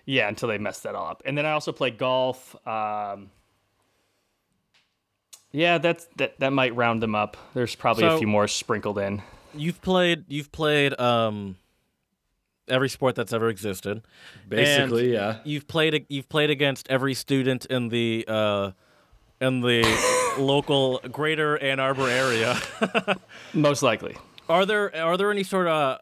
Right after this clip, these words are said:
Speaker 2: were there any sort of stupid and, or I guess if you wanna consider them legitimate, I'll hear you out, like, um, hometown rivalries that you still kinda think about today, where it's like,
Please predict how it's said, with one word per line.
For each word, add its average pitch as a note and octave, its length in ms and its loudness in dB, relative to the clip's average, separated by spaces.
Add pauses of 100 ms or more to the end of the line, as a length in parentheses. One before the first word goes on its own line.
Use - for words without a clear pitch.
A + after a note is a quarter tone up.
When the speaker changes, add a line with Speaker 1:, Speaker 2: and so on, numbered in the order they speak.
Speaker 2:
were D3 180 0
there F#3 120 2
any G3 120 0
sort F#3 260 -2
of C#3+ 360 -4
stupid E3+ 640 0
and, D#3 280 2
or D3 200 4
I C3+ 100 4
guess C3+ 180 0
if C#3+ 120 -6
you D3 160 0
wanna C3+ 200 2
consider B2+ 320 0
them A#2 180 0
legitimate, A#2 480 0
I'll A#2+ 220 2
hear A#2 280 -2
you G#2+ 160 0
out, G#2 220 0
like, A2+ 260 0
um, A2+ 340 2 (240)
hometown C#3+ 480 0
rivalries B2 560 2
that B2+ 160 -4
you B2 60 -8
still B2 200 -4
kinda A#2 200 -2
think A#2+ 200 -4
about A#2 220 2
today, A2+ 240 2
where A2 200 2
it's - 160 -4
like, A2+ 240 0